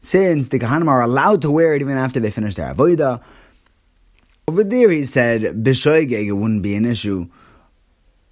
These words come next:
Behektish, 'cause the Torah is not given to Malachi Hashares. So we, we le-, allow the Kahanim some leeway to continue wearing the, these worn Bigdei Kahuna. Problem is the Gemara brings that Rav Meir holds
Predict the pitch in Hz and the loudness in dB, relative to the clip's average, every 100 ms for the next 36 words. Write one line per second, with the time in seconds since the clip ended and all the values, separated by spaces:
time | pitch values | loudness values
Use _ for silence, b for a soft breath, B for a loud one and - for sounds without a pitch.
0 | - 87 127 165 139 147 123 - b b | -8 -4 -2 -2 -2 -6 -6 -14 b b
1 | 170 175 185 214 208 175 170 165 143 151 | -8 0 2 2 2 -2 -2 0 2 2
2 | 147 131 135 117 113 110 113 107 107 - | 0 0 0 2 2 0 -2 -2 -2 -4
3 | 78 80 76 76 78 - - _ - 147 | -6 -6 -6 -8 -10 -14 -20 _ -6 -6
4 | 139 143 151 170 175 151 160 165 151 123 | -4 -4 -2 0 0 0 0 0 0 0
5 | 123 120 120 131 151 135 110 107 110 113 | 0 0 -2 -2 0 0 0 -4 -4 -4
6 | 104 107 107 98 101 - 104 131 127 113 | -4 -4 -4 -4 -6 -6 -2 0 0 -2
7 | 110 120 127 110 110 87 90 92 87 82 | -2 0 0 -2 -4 -4 -6 -6 -6 -6
8 | 92 80 - b b b b b b b | -6 -6 -14 b b b b b b b
9 | _ _ - 131 139 127 123 127 117 98 | _ _ -4 0 0 0 0 0 0 0
10 | 156 139 107 101 101 104 117 127 160 196 | 0 0 -2 -4 -2 0 0 2 2 2
11 | 170 135 139 170 123 117 131 123 | 0 0 0 0 0 -4 -6 -8